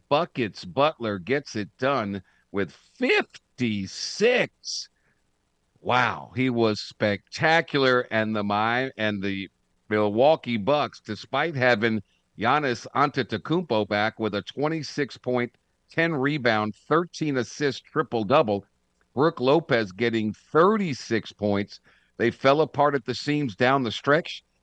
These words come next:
and Miami, Miami has now a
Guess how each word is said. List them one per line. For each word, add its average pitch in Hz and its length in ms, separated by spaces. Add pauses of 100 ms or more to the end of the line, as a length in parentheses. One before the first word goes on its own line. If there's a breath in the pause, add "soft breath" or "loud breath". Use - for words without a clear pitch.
(100)
and 107 160
Miami, 101 840 (760)
Miami 110 920 (640)
has 113 340
now 113 560 (960)
a 107 340